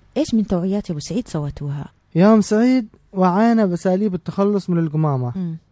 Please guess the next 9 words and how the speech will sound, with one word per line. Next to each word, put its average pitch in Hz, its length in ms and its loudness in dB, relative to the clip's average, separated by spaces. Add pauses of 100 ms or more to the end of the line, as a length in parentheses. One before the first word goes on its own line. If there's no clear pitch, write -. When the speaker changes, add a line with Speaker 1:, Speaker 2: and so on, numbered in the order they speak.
(200)
Speaker 2:
مثل 156 260 2
إعادة 151 420 4
تدوير 170 540 2 (420)
وتجميع 151 500 2
النفايات 143 560 2
بشكل 156 320 -4
منتظم. 165 420 0
Speaker 1:
صحيح، 175 300 -8 (260)
أذكر. - 320 -10